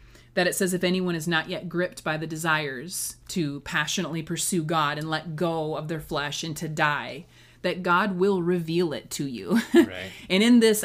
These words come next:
Speaker 1: hour, so many people are wrestling. So many people are losing their faith. So many people are walking away from the things that they've known, because they are confronted with that choice. Will you live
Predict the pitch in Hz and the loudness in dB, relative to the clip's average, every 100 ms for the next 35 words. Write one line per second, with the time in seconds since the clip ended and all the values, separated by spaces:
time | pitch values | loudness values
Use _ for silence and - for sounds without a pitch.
0 | - 165 170 160 151 - - 190 175 175 | -2 0 0 -2 -6 -6 -4 -2 0 0
1 | 170 165 165 160 156 151 151 139 127 - | -2 -6 -6 -8 -6 -8 -6 -6 -6 -6
2 | 143 110 139 - - 196 190 190 180 170 | -8 -8 -10 -6 -2 0 0 0 0 -4
3 | - 170 165 156 160 165 170 165 156 151 | -6 -8 -6 -6 -2 -2 0 -2 -4 -6
4 | 151 143 156 - 175 170 170 165 170 165 | -8 -8 -10 -6 -4 -4 -4 -6 -8 -6
5 | 160 160 160 156 180 170 165 165 175 170 | -6 -4 -6 -4 -6 -6 -6 -8 -6 -6
6 | 165 170 170 170 165 165 160 156 147 143 | -6 -6 -4 -4 -6 -8 -6 -6 -6 -8
7 | 147 156 - - - - - - 180 - | -10 -12 -14 -20 -20 -20 -6 -2 -2 -2
8 | 180 180 175 170 - 190 - - 170 175 | -2 0 0 -2 -4 -4 -4 -4 -2 -2
9 | 185 170 147 151 - 131 - - - - | -4 -6 -8 -10 -6 -8 -6 -10 -10 -10
10 | - - 160 156 165 226 226 190 180 175 | -10 -10 -6 -4 2 2 4 2 0 -2